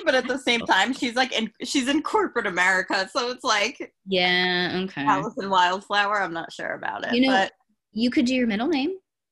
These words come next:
Speaker 1: That's true.
Speaker 2: Or
Speaker 1: That's
Speaker 2: you could
Speaker 1: true.
Speaker 2: do a second middle name if you like your middle name. I think that's cool.
Speaker 1: Yeah, that is cool.
Speaker 2: Um, okay, how do you find,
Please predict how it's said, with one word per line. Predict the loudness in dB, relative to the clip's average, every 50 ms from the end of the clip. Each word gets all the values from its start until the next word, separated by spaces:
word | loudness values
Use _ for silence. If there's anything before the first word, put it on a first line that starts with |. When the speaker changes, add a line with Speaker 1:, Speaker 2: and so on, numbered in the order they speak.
| _ _ _ _ _ _ _ _ _ _ _ _ _ _ _ _ _ _ -12
Speaker 1:
That's | -12 -12 -12 -16
true. | -14 -12 -10 -10 -10
Speaker 2:
Or | -12 -14 _ _ 0 2
Speaker 1:
That's | 4 6
Speaker 2:
you | 6 4
could | 4 2 0
Speaker 1:
true. | -2 -6 _ _ _ 0
Speaker 2:
do | 0 0
a | 0
second | 0 -2 -4 -4 -2 -2 -2
middle | -2 -2 -2 -2
name | -4 -4 -6
if | -6 -6 -6
you | -6
like | -6 -8 -8
your | -10 -10
middle | -10 -10 -10 -10
name. | -10 -10 -10 -10 -12 -10 -6
I | -6
think | -4 -4
that's | -6 -6 -6
cool. | -8 -8 -8 -10 _ _ _ _ _ _ _ _ _ _ _ _ _ _ _ _ _ -20
Speaker 1:
Yeah, | -16 -14 -12 -12 -12 -12 -12
that | -12 -12 -12 -12
is | -16 -20 _ _
cool. | -20 -18 -18 -18 -18 -20 _ _ _ -20 -20 -20 -20 _ _ 0
Speaker 2:
Um, | 2 2 4 2 2 2 2 2
okay, | 2 4 2 0 0 -4
how | -8 -4 -2 0 2 4
do | 6
you | 6 6 6
find, | 4 2 0 2 4 4 4 4 2 2 0 0 0 -2 -2 -2 -2 -4